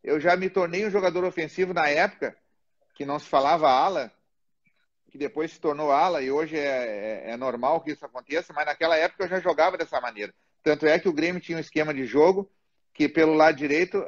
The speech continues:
a, era o lado forte do Grêmio, que era comigo e o Renato. E no outro lado, quando jogava tanto o Paulo César ou o Casimiro, é um lado que ficava mais pra fechar,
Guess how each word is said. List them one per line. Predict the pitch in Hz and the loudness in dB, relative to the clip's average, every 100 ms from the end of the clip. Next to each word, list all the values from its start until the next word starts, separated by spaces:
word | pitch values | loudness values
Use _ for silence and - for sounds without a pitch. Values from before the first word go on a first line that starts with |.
| - | -4
a, | 135 | -4
era | 143 123 135 143 | -4 -4 -2 -2
o | 139 | 0
lado | 143 151 | 2 2
forte | 156 156 156 165 | 0 2 2 2
do | 170 | -6
Grêmio, | 147 165 170 | -4 -4 -2
que | |
era | 156 156 | -2 -2
comigo | 156 143 160 | -4 -4 -2
e | 175 | -2
o | |
Renato. | 175 185 160 131 _ _ _ - | -2 0 0 0 _ _ _ -12
E | |
no | 127 139 | -4 0
outro | 160 156 | 0 2
lado, | 151 170 | 4 4
quando | 170 156 | 0 -4
jogava | 143 135 143 147 | -2 2 2 2
tanto | 151 156 | -4 -6
o | 165 | -2
Paulo | 156 143 | 0 0
César | 135 147 143 | 0 0 0
ou | 139 | 0
o | |
Casimiro, | 135 131 135 139 196 190 _ - | -2 -4 -4 -2 -2 -4 _ -4
é | 143 | -2
um | 143 | 0
lado | 143 160 | 2 0
que | 165 165 | -2 -8
ficava | - - 156 160 165 | -8 0 2 2 0
mais | 151 156 190 - _ _ _ | 0 0 0 -8 _ _ _
pra | 143 151 | -2 0
fechar, | 185 180 - 180 165 | 0 -2 0 0 -2